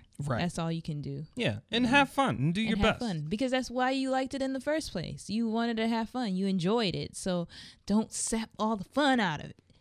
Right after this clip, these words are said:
Speaker 1: We,
Speaker 2: so it can
Speaker 1: uh,
Speaker 2: stay your passion.
Speaker 1: we talk about, I wanna, I wanna get into this type of thing, 'cause I feel like there are people who may be listening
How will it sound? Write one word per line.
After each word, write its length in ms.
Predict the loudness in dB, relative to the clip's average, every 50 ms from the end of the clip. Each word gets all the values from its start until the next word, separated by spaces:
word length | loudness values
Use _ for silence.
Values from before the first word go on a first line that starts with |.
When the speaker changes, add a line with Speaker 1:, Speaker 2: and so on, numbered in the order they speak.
| _ -8 _
Speaker 1:
We, 120 | 2 6 6
Speaker 2:
so 40 | 6
it 60 | 6
can 80 | 6 6
Speaker 1:
uh, 200 | 6 6 4 4
Speaker 2:
stay 120 | 2 0 0
your 120 | -2 -4
passion. 460 | -4 -6 -8 -8 -10 -12 -16 -16 -18 -20 _ _ 0
Speaker 1:
we 140 | 0 0
talk 240 | 4 6 4 4 4 4
about, 260 | 2 4 4 4 4
I 60 | 4
wanna, 260 | 6 6 6 6 4 4
I 80 | 2
wanna 240 | 2 2 2 0 -2
get 180 | -2 -2 -2 -2
into 200 | -2 -2 -4 -4
this 160 | -4 -6 -4
type 180 | -6 -6 -6
of 80 | -6 -6
thing, 160 | -6 -8 -8
'cause 120 | -2 2 2
I 80 | 2
feel 180 | 4 6 6 6
like 160 | 6 4 4
there 100 | 4 2
are 40 | 2
people 440 | 4 2 0 2 2 0 0 0 -2 -4 -10 -20 _ _ _ _ 0
who 80 | 2
may 200 | 6 6 6 6
be 120 | 6 4 4
listening 480 | 4 2 2 0 -6 -6 -6 -6 -10